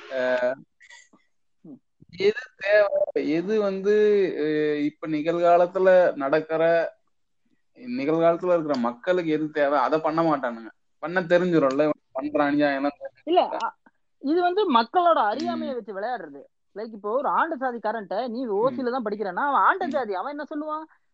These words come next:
Speaker 2: ஆ, இல்ல, நான் எங்க காசுல படிப்பேன், எனக்கு எதுக்கு ஓசி அப்படிங்க-,
Speaker 1: ம்.
Speaker 2: அப்படிங்கிற மாதிரி பேசுவான்.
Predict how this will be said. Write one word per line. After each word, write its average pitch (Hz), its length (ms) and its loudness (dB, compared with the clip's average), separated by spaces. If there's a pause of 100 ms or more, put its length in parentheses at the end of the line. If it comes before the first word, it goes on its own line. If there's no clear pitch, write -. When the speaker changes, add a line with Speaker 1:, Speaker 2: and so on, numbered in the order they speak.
Speaker 2:
ஆ, - 180 -6
இல்ல, 403 260 0
நான் 262 340 -2
எங்க 330 160 -6
காசுல 381 300 -4
படிப்பேன், 208 260 -8
எனக்கு 349 200 -6
எதுக்கு 330 200 -4
ஓசி 277 300 4
அப்படிங்க-, 226 360 -4
Speaker 1:
ம். - 60 -16
Speaker 2:
அப்படிங்கிற 320 380 0
மாதிரி 277 200 -4
பேசுவான். 208 340 -8